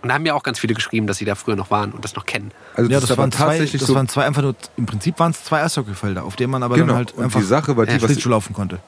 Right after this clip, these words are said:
Speaker 2: Das ist, du kannst mich gerne korrigieren,
Speaker 3: Ja,
Speaker 2: aber,
Speaker 3: mach ich.
Speaker 2: ähm, wenn ich das so in Erinnerung habe, ich war da nicht oft, aber ich war da tatsächlich und, ähm, es war so, dass praktisch du, wenn du reingegangen bist, warst du, war das nicht sogar im Keller
Speaker 3: Ja.
Speaker 2: oder so?
Speaker 3: Ja, ja.
Speaker 2: Dann warst
Speaker 3: Ja, ja,
Speaker 2: du,
Speaker 3: also
Speaker 2: dann
Speaker 3: die
Speaker 2: war
Speaker 3: Bahn
Speaker 2: das wie,
Speaker 3: nicht.
Speaker 2: war,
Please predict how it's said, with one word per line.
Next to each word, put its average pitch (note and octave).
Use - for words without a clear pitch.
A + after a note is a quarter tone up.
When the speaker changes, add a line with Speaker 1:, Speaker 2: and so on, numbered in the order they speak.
Speaker 2:
Das A2
ist, -
du G2
kannst A2
mich G#2+
gerne B2
korrigieren, A#2+
Speaker 3:
Ja, E2+
Speaker 2:
aber, A#2
Speaker 3:
mach C#3
ich. -
Speaker 2:
ähm, G#2+
wenn A2
ich A2
das G2
so A2+
in G#2
Erinnerung B2
habe, F2
ich -
war A2+
da C3+
nicht A2+
oft, -
aber F#2+
ich -
war G#2+
da G#2
tatsächlich C3+
und, A2
ähm, G#2+
es -
war G2+
so, A2+
dass A#2
praktisch -
du, G2
wenn G2+
du G2
reingegangen C3+
bist, C3
warst A2
du, A2
war F#2+
das -
nicht G2
sogar F2+
im D#2
Keller A2+
Speaker 3:
Ja. C#3
Speaker 2:
oder C3+
so? B2+
Speaker 3:
Ja, A#2
ja. A2
Speaker 2:
Dann G#2+
warst A2+
Speaker 3:
Ja, D3
ja, C#3
Speaker 2:
du, -
Speaker 3:
also C#3
Speaker 2:
dann A#2
Speaker 3:
die B2+
Speaker 2:
war A#2+
Speaker 3:
Bahn C#3+
Speaker 2:
das D#3+
wie, -
Speaker 3:
nicht. -
Speaker 2:
war, B2